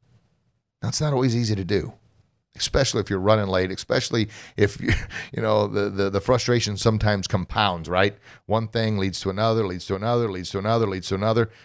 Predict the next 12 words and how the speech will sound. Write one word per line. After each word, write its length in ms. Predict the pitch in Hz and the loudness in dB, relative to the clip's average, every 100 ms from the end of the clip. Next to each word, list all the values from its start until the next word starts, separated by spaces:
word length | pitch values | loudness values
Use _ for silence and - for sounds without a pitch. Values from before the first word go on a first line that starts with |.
| - | -8
And 80 | 104 | -4
before 220 | 117 127 | 0 0
you 80 | 110 | 2
know 160 | 120 | 0
it, 60 | 107 | -2
you 80 | 92 | 0
blow 160 | 107 | 0
your 140 | 104 87 | 0 0
top. 400 | 117 104 - - - _ | 0 0 -2 -10 -16 _
I 40 | 120 | -2
get 220 | 131 180 | 2 2
it. 160 | - | -2